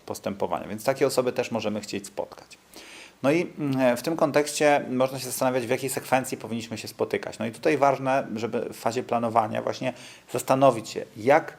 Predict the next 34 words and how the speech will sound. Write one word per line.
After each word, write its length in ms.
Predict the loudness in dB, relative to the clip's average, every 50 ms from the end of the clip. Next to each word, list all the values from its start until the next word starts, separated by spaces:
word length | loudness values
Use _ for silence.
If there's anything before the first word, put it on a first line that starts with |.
| -20 -20 -20 -20 -20 _ _ _ _ -2 2
e, 300 | 4 4 4 4 2 0
chcemy 320 | 0 0 2 4 4 4
poprowadzić 580 | 4 2 2 2 0 2 4 4 4 2 0 -2
to 100 | -2 0
nasze 200 | 0 0 -2 -6
postępowanie. 720 | -8 -8 -8 -6 -6 -4 -4 -6 -4 -4 -6 -6 -6 -10 -12 -12 -12 -12 -10 -8
Jakby, 280 | -8 -4 -2 0 -2 -2 -4 -10 -18 -18 -18 -18 -20 _ _
c-, 80 | -14 -10
co 180 | 2 6 6 6
jest 160 | 6 4 2
tym 100 | -2 2
faktem 360 | 4 2 4 4 0 -2 -2
głównym, 420 | 0 -2 -2 -2 -2 -4 -6 -8
który, 320 | -8 -4 -2 0 0 0 -2 -4 -10 -6
który 180 | -2 -2 2 4
badamy 540 | 4 4 4 4 2 2 0 -2 -2 -4 -6 -12 -18 -20 -20 -20 _ _ _ 4
<clears throat> 240 | 6 6 6 6 2
i 60 | 2
w 40 | 4
jaki 220 | 6 6 6 4 -2
sposób 420 | -2 0 0 2 2 0 0 0
najlepiej 680 | 2 2 6 6 6 4 4 4 4 4 4 2 -2 -8 -16 -20 -16 0
dążyć 400 | 6 8 8 8 8 4 2 0
do 100 | -2 -2
prawdy 500 | -2 2 4 6 6 6 4 2 -2 -4
na 100 | -4 -4
temat 380 | -2 0 2 2 2 0 -2 -4 -4
weryfikacji 800 | -2 0 2 2 2 2 -2 -6 -2 0 2 2 2 0 -4 -6
tego, 260 | -4 -2 0 2 0
czy 100 | 0 0
ten 160 | -2 -2 -2 0
fakt 300 | -2 -2 -2 -2 -6 -10
główny 460 | -8 -4 -2 -2 -2 -2 -4 -2 2
zarzucany, 640 | 2 2 2 2 -2 0 2 2 2 2 0 -2